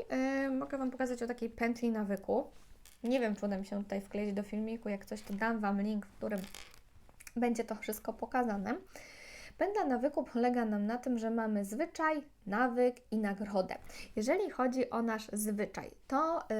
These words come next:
y, znaczy sytuację, zacznijmy od sytuacji. To może być właśnie sytuacja stresująca, że pokłóciliście się z partnerem, że w pracy było i tak, że kierowca Was wkurzył na drodze.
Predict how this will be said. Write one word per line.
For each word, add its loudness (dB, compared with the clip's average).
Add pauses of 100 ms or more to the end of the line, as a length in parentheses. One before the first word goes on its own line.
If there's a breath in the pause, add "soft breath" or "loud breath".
(280)
y, 2
znaczy -2
sytuację, 0
zacznijmy -2
od -6
sytuacji. -6 (100)
To 0
może -2
być -6
właśnie -4
sytuacja -6
stresująca, -2 (540 loud breath)
że 0
pokłóciliście 0
się -14
z -16
partnerem, 2
że 2
w -14
pracy 2
było 0
i -2
tak, -8
że -6
kierowca 0
Was -4
wkurzył -2
na 0
drodze. 2